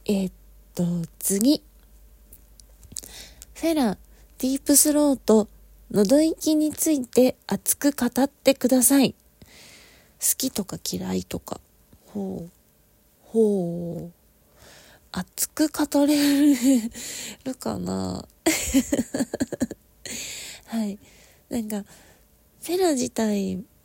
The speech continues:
は、そう、なんか、「えー、やだ」とか、「いやいや」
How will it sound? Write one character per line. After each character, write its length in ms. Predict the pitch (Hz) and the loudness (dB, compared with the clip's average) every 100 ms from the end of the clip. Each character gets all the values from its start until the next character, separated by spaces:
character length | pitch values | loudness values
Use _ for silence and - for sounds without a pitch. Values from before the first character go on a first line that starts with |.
| _ - | _ -4
は、 440 | 269 262 208 - _ _ - | -2 0 -4 -8 _ _ -16
そ 160 | - 208 | -10 -10
う、 140 | 208 - | -12 -12
な 100 | 254 | -10
ん 40 | 233 | -8
か、 100 | - | -4
「え 60 | 202 | 0
ー、 180 | 269 254 | 0 2
や 140 | 302 | 0
だ」 180 | 330 254 | 0 -2
と 120 | - | -6
か、 160 | 185 - - _ | -14 -16 -20 _
「い 140 | 226 254 | 0 4
や 120 | 339 | 6
い 160 | 349 | 6
や」 60 | 247 | 6